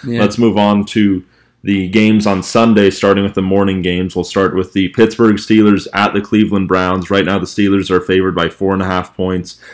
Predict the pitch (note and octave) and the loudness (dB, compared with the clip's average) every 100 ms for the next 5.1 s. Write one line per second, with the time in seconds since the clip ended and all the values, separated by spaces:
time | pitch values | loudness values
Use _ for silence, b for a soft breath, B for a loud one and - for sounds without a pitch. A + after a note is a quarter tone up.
0 | B - G#2+ A#2 G#2+ G#2+ G#2 G2+ F#2+ G2+ | B -2 2 2 2 2 2 0 0 2
1 | G2 - - b b b C3 C#3 C3 A#2+ | 2 0 -12 b b b 4 6 6 4
2 | A#2+ A2+ G#2+ G#2+ G#2+ G2 G2+ G2 F#2 E2 | 4 4 4 4 4 4 4 2 0 -4
3 | F#2 F#2+ - - F#2+ F#2+ F2+ - F2+ F2 | -2 -2 0 0 0 0 -4 -4 -6 -2
4 | G2+ G2 F#2+ E2+ G2+ F#2+ G#2 G2+ G2+ G2 | 0 2 2 0 -2 0 0 0 0 -2
5 | F#2 | -4